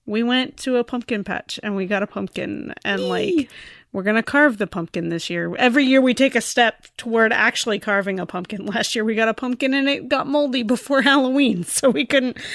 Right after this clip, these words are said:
Speaker 1: we couldn't carve it.
Speaker 2: <laughs>
Speaker 1: Um, but yeah, we, we got a pumpkin. We're gonna carve it for us.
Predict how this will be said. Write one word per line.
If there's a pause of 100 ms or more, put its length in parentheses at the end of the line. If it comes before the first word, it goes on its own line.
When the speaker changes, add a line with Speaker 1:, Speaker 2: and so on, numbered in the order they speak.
(320)
Speaker 1:
we
couldn't
carve
it.
Speaker 2:
<laughs> (400)
Speaker 1:
Um, (800)
but
yeah,
we,
we
got
a
pumpkin.
We're
gonna
carve
it (380)
for
us.